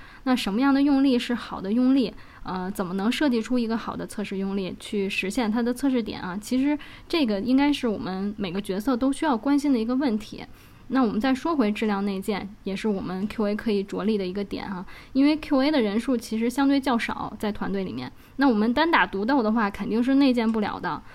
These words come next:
我们要给团队中的每一个角色都去做这种质量思维的这个赋能。那相当于说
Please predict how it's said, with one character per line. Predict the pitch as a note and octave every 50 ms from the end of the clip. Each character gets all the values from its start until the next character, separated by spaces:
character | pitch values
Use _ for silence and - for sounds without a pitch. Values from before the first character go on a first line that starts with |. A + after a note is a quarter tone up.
| - - -
我 | F3+
们 | G3 A3
要 | C4+ C#4 B3+
给 | A3 F#3+
团 | - - - G3
队 | A#3+ C4 C4
中 | B3 C4+ C#4
的 | C4+ A#3+
每 | G#3+ G3+ F3+ -
一 | - A3
个 | C4 C#4+
角 | - - G3 - -
色 | G#3 - A3 G3+ G3
都 | G3+ A#3 B3 C4
去 | B3+ C4 A#3+
做 | A#3 B3 A3+ G#3+
这 | G#3 G#3 G3+ G3
种 | G3 - - - - A3+ G#3+
质 | - - B3 A#3+
量 | A#3+ A3 G3+ G#3
思 | G#3 G#3 - B3+ B3+
维 | A#3 G3 -
的 | G3+ G#3+ G#3
这 | G#3 G#3+
个 | G3+ F#3
赋 | G#3+ - - C4 A#3
能。 | G3 F#3 F3+ F3+ G#3 A3+ - - - - - -
那 | A3 A3+
相 | A3+ C#4 C#4
当 | C#4 C#4
于 | C#4
说 | C#4+ - C#4 C#4